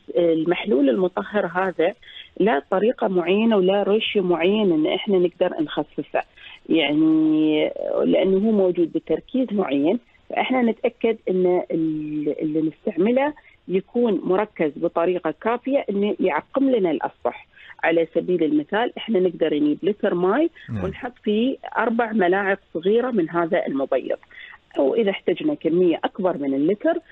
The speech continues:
Speaker 1: آه، نجيب تقريبًا، آه، جالون من الماء اللي هو يعادل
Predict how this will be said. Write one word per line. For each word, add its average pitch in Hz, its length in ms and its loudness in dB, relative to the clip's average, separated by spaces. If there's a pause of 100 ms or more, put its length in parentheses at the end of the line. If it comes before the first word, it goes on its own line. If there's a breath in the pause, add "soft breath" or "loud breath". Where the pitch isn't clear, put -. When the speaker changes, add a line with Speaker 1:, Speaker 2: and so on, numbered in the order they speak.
(320 loud breath)
Speaker 1:
آه، 170 340 0
نجيب 233 240 0
تقريبًا، 185 640 0
آه، 170 560 2
جالون 185 400 0
من 147 220 0
الماء 147 400 0
اللي 226 160 2
هو 202 120 0
يعادل 170 500 0